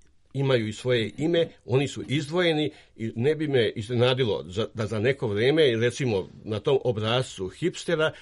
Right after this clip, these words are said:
se stvori i narod i nacija koja toliko insistira bukvalno na tim detaljima da se tako bude i da se to nosi, se ponaša i tako. Dakle, vidimo da je moda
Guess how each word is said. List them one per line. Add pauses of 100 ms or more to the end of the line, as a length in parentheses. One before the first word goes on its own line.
se
stvori
i
narod (140)
i
nacija
koja
toliko
insistira (280)
bukvalno
na
tim
detaljima (280)
da
se
tako
bude
i
da
se
to
nosi,
se
ponaša
i
tako. (400)
Dakle,
vidimo (260)
da
je
moda